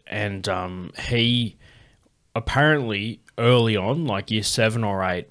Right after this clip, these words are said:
was getting on stage for, like, an awards ceremony or whatever, and he tripped on the top step. Then every time from then onwards, right up f-,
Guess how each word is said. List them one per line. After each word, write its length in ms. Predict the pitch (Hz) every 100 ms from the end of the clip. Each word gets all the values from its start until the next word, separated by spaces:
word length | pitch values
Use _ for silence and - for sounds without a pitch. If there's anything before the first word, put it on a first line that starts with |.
| -
was 140 | 110
getting 320 | - 113 123
on 160 | 107 98
stage 600 | - - - 92 104 107
for, 160 | - 113
like, 220 | 98 92
an 60 | 101
awards 480 | 87 85 90 113 -
ceremony 720 | - - - 113 110 110 120
or 80 | 113
whatever, 480 | 110 113 127 196 - - - - -
and 100 | 95
he 160 | 101 -
tripped 580 | - - 127 - - - - -
on 160 | 98
the 80 | 90
top 320 | - 104 90
step. 440 | - - 101 87 - - - - - - - - _
Then 420 | 110 104 101 101 - _
every 760 | - 117 113 117 123 131 123 123 -
time 500 | - 107 104 101 98
from 340 | - 95 95
then 360 | 95 104 107 107 -
onwards, 560 | 98 104 95 98 113 113
right 420 | 110 107 113 110
up 220 | 104 -
f-, 160 | 110 -